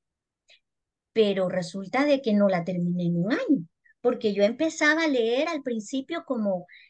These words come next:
eh, ponerme en meta, voy a leerla, y pues no, no,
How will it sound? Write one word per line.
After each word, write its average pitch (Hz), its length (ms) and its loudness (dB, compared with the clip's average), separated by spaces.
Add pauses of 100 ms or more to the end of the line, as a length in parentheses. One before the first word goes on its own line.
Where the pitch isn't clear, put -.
(100)
eh, 180 320 -4 (300)
ponerme 190 400 4
en 254 120 4
meta, 269 400 0 (580)
voy 214 260 4
a 180 80 4
leerla, 208 420 2 (640)
y 185 400 -4 (180)
pues 185 240 -4
no, 196 460 6
no, 196 440 2